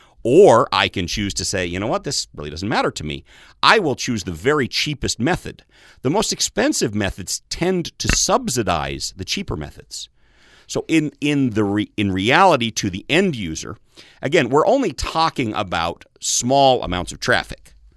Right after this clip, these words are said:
Uh, we have to understand the, the scope of this potential problem.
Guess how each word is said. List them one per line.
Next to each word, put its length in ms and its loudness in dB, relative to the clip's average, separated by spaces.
Uh, 60 -6
we 140 -4
have 80 -8
to 100 -2
understand 540 0
the, 120 -2
the 140 -12
scope 460 0
of 140 -4
this 120 -4
potential 420 -6
problem. 380 0